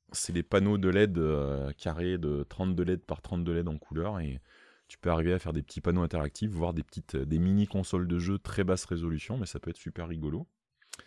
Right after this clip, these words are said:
Ensuite, on a vu, bah, mon chouchou, mon favori de, de cette émission. C'est suite au post, euh, sur Twitter de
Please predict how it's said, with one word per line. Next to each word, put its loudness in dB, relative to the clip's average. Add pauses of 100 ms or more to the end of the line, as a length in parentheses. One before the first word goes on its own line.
(840)
Ensuite, 0
on 8
a 10
vu, 4
bah, 4
mon 4
chouchou, -2
mon 4
favori 2
de, 2
de 0
cette -10
émission. 0 (920)
C'est -6
suite 0
au 4
post, -2
euh, 0 (160)
sur -8
Twitter -2
de 0